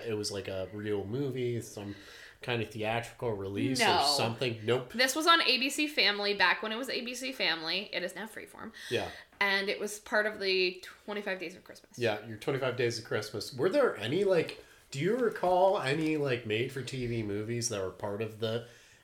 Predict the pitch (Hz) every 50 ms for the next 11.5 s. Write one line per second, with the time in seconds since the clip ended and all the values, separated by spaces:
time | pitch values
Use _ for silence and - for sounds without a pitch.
0 | _ _ - 139 147 151 151 135 151 156 151 135 - - 160 160 151 147 - -
1 | 151 139 143 135 151 147 139 131 120 123 123 123 127 127 123 123 123 - - 139
2 | 127 123 - - 143 135 135 - - - - - - - - - - - _ 202
3 | 202 196 165 - - - - - _ _ _ - 131 127 151 165 160 170 160 139
4 | 131 127 - 123 123 139 139 117 101 95 90 - - - 262 330 349 359 359 285
5 | 311 285 254 254 269 247 226 - 247 233 - 254 233 208 - - 269 254 240 -
6 | 302 277 220 254 302 320 320 311 254 - - - 285 269 262 254 247 247 240 226
7 | - - - 220 220 214 214 - - 233 214 202 202 208 208 196 185 170 - -
8 | - - - - 214 196 196 - 208 208 185 175 - 143 143 151 139 113 110 117
9 | 147 143 147 151 143 135 135 110 147 151 165 165 165 165 - 151 143 127 123 131
10 | 131 123 117 - 123 117 - - - 120 110 107 101 95 104 104 101 101 98 92
11 | - - 98 92 87 85 85 85 85